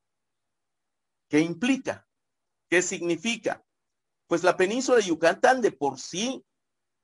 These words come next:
sobrepoblada, de por sí, eh, golpeada en, en su flora, en su fauna, y, y golpeada por el turismo masivo desordenado, pues imagínense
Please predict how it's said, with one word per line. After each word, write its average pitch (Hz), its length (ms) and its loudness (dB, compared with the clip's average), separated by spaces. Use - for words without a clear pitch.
sobrepoblada, 131 1040 2
de 139 140 -2
por 123 260 -6
sí, 185 560 -6
eh, - 260 -18
golpeada 143 880 4
en, 127 220 -6
en 120 200 -6
su 113 160 -12
flora, 180 460 2
en 131 120 -4
su 110 300 -14
fauna, 151 540 4
y, 120 300 -10
y 120 160 -8
golpeada 151 640 4
por 135 160 -4
el 127 280 -6
turismo 156 500 -2
masivo 160 640 -4
desordenado, 123 1000 0
pues 165 180 0
imagínense 175 960 0